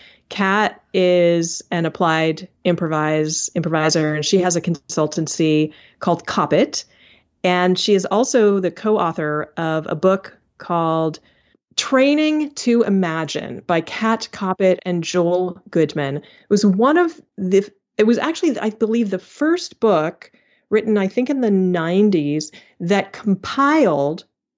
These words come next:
tons and tons of improv exercises improv activities. And it was really created for people working in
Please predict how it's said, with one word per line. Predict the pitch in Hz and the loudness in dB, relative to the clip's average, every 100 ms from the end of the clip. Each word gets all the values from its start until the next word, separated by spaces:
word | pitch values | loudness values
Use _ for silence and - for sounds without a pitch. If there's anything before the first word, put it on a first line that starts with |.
| _ _ _ _ _ _ _ _ - | _ _ _ _ _ _ _ _ -16
tons | - 311 349 330 285 | -8 0 4 4 4
and | 254 | 2
tons | 233 233 220 202 | 2 2 2 2
of | 180 190 | 0 0
improv | 196 196 185 175 - | 0 2 -2 -2 -4
exercises | 175 - 180 - 127 127 - - - - _ _ _ _ - | -8 -6 -8 -6 -6 -6 -8 -8 -12 -14 _ _ _ _ 0
improv | 220 233 240 226 | 2 4 2 0
activities. | 196 - - 214 202 175 156 156 - - | -2 -4 0 2 2 0 -4 -8 -18 -8
And | 208 233 | 0 0
it | - | 0
was | 233 | -4
really | 220 220 302 370 277 196 | -4 -2 2 2 0 -2
created | - 214 202 220 240 185 175 202 _ _ _ _ | -4 -2 0 2 2 0 -2 -8 _ _ _ _
for | _ - 311 277 185 175 185 202 _ _ _ _ _ _ _ _ _ _ - | _ 0 2 4 2 0 -2 -6 _ _ _ _ _ _ _ _ _ _ -2
people | 285 285 254 - - | 0 4 2 2 -4
working | 214 254 - 247 214 | 0 0 2 0 0
in | 208 202 190 196 202 202 | 0 0 0 0 0 -4